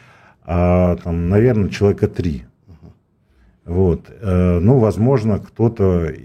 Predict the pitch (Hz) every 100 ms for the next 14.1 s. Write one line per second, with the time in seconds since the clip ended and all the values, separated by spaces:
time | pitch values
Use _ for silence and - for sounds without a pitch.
0 | 62 90 85 113 113 76 - _ 87 82
1 | 80 90 113 101 80 - 82 95 87 82
2 | 90 87 95 - - _ - 90 78 -
3 | 90 101 95 - 107 147 151 107 98 104
4 | 123 101 98 - - 101 - 101 - 98
5 | 151 147 - - 123 95 - 107 113 -
6 | 90 - 127 135 135 - _ - 104 120
7 | 131 110 90 98 98 95 101 - 113 -
8 | 101 101 - 110 - - 95 98 135 123
9 | - - 110 117 - - - - - 90
10 | 90 95 107 113 - 104 92 - 104 107
11 | 95 87 82 95 95 - 95 71 62 -
12 | 78 - 120 107 85 95 - 160 - 113
13 | 95 98 113 110 92 95 - 143 139 98